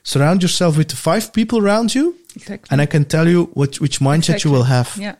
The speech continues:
Speaker 1: So if you want to become a millionaire or whatever, you have to surround yourself with people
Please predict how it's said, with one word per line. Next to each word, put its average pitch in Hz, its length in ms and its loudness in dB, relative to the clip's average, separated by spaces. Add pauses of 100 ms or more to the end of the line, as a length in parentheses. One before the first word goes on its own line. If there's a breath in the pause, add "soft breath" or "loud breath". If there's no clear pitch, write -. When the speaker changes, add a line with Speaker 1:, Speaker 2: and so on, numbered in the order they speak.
(420 loud breath)
Speaker 1:
So 139 420 -2
if 185 180 -2
you 185 100 2
want 160 260 2
to 143 380 2 (360)
become 131 240 -2
a 110 60 4
millionaire 151 540 4
or 131 80 2
whatever, 147 480 2 (440 loud breath)
you 123 100 2
have 190 140 0
to 196 100 0
surround 151 400 0
yourself 160 400 0
with - 240 -4
people 247 500 0